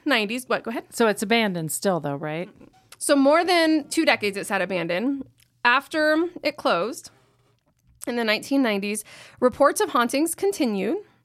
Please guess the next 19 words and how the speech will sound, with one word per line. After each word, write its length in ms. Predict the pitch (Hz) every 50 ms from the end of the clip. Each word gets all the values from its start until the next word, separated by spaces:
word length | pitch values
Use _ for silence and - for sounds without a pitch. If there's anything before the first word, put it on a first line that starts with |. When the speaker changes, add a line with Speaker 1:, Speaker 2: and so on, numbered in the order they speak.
| _ _ _ _ _ _ _ _ -
Speaker 1:
While 280 | 208 226 247 262 311
the 140 | 320 392 349
hotel 340 | 294 311 294 - 277 254 247
was 140 | 240 220 220
completely 520 | - 226 202 - - 277 277 285 320 -
empty, 360 | - 220 208 208 - 220 208
there 180 | 202 202 196 190
were 100 | 185 196
still 480 | 185 - - 233 220 220 226 233 - -
tales 420 | - - - 233 214 214 214 208 214
of 140 | - 196 185
a 60 | 185
loud 500 | 180 185 185 180 196 214 247 269 - -
cry 640 | - - - - 240 214 - 208 214 233 277 320 349 -
emanating 600 | - 247 233 233 226 226 226 233 226 - 254 254
from 220 | 240 - 233 220
within 380 | 208 202 208 - 220 214 208 208
the 60 | 202
building 440 | 190 202 196 190 196 196 214 214 220